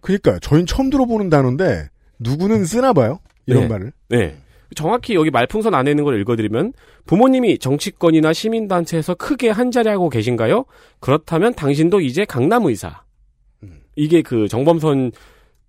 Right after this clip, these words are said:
Speaker 2: 씨가 아니죠. 정범선 닉이 그린 만화의
Speaker 1: <laughs>
Speaker 2: 내용이에요.
Speaker 1: 네.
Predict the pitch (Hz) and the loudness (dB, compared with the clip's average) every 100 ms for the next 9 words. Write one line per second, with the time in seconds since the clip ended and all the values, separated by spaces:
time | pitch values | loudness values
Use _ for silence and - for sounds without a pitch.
0 | _ - - 175 113 92 123 156 175 165 | _ -14 -8 -4 -4 -2 0 0 2 2
1 | 120 175 165 135 - 123 113 92 98 107 | 2 0 2 0 0 0 0 0 0 2
2 | 110 101 123 101 90 90 - - - - | 4 4 2 2 0 -2 -6 -16 -20 -18
3 | 73 | -20